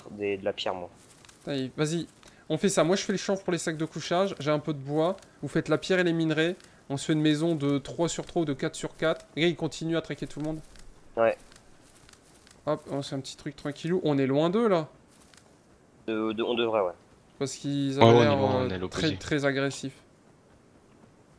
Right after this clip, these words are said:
Speaker 2: J'ai neuf cent vingt tissus.
Speaker 3: Ah, il y a du ralouf.
Speaker 2: Donc, euh, il y a de quoi faire, il y a de quoi faire.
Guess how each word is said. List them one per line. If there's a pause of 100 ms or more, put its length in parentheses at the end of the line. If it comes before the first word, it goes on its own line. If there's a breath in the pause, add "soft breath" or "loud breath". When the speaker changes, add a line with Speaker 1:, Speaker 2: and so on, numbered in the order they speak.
(2750 loud breath)
Speaker 2:
J'ai (240)
neuf
cent
vingt
tissus. (1120)
Speaker 3:
Ah,
il
y
a
du
ralouf. (880 loud breath)
Speaker 2:
Donc,
euh,
il
y
a
de
quoi
faire,
il
y
a
de
quoi
faire.